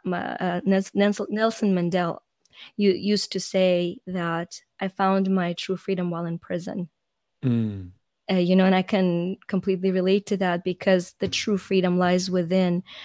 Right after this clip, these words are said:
Speaker 1: And when we step into it, when we claim it fully, it cannot be any other way but that the reality will reflect it back. You know, good old Einstein said, "When you, when you match the frequency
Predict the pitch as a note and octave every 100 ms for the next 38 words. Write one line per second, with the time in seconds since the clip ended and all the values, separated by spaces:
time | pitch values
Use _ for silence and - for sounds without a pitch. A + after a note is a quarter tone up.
0 | - - F#3+ F#3+ F#3+ F3 F3 - - G3
1 | - - G3 F#3+ - F3 F3 - F#3 F3+
2 | F3 F3 - G3 G3+ F#3+ E3+ - - F#3
3 | F3+ F#3+ F3+ _ _ _ _ - G#3 -
4 | - G3+ F#3 F3 G3 F#3+ D#3+ _ _ -
5 | G#3 G3+ F#3 F3 F3+ E3+ F3 E3 D#3 A3
6 | F#3+ F#3 F3+ F3 E3+ E3+ F3 E3+ E3+ F#3
7 | E3+ E3 F3 - E3+ - - - E3+ E3
8 | F3 - _ - - - - F#3 F#3 F3+
9 | F3 G#3+ G#3 F#3+ F#3 F3+ F3+ F3+ F3+ -
10 | E3+ E3+ E3+ E3+ E3+ - F3+ F3+ F3 F3
11 | F3 F3 E3+ E3+ E3+ E3+ - - - -
12 | - _ _ _ - G#3+ G#3 G#3 A#3 C#4+
13 | - C4 - - C4 B3 - G3+ F#3+ F#3
14 | - E3+ D#3+ E3